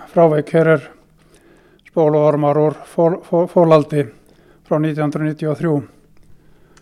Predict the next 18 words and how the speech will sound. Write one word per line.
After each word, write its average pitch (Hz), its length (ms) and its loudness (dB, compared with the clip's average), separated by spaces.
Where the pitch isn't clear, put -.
Og 139 180 -14
þetta 156 240 -8
olli 151 240 -4
nú, 143 100 -4
þú 165 140 -6
sér 160 200 0
þetta 156 200 0
er 160 60 0
það 156 100 2
mikið 156 200 -2
magn 151 260 -4
að 135 100 -8
þetta 147 280 -8
olli 151 280 -6
nú 143 100 -6
talsverðum 151 500 -6
einkennum 147 360 -6
í 147 100 -8